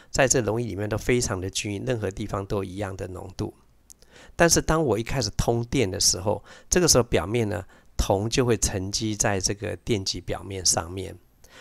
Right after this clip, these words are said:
而使得在这电极表面上的铜离子浓度呢，就降下来，因为铜离子被消耗掉，变成铜沉积在这电极表面上面。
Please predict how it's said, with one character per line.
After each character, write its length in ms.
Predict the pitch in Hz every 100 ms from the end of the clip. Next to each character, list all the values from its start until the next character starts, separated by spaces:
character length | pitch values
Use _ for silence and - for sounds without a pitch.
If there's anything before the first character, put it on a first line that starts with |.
| -
而 140 | 135
使 180 | 151 110 101
得 80 | 127
在 200 | 139 131
这 100 | 127
电 220 | 147 120
极 120 | - 101
表 240 | 104 85
面 200 | 110 107
上 220 | - 117
的 80 | 98
铜 300 | - 98 98
离 100 | 107
子 140 | -
浓 260 | 98 92 98
度 220 | 120 107
呢， 160 | 101 95 - - -
就 120 | 123
降 300 | - 113 95
下 200 | - 95
来， 160 | 98 - - -
因 80 |
为 60 | 127
铜 280 | - 104 107
离 100 | 113
子 160 | 98
被 140 | - 110
消 340 | - 110 104
耗 220 | 101 101
掉， 260 | 92 104 92 - -
变 140 | 123
成 140 | 101 95
铜 300 | - 92 95
沉 200 | - 92
积 160 | 90 104
在 200 | 101 95
这 60 | 98
电 220 | 98 87
极 140 | 107
表 180 | 98 92
面 200 | 98 92
上 240 | - 85
面。 200 | 87 92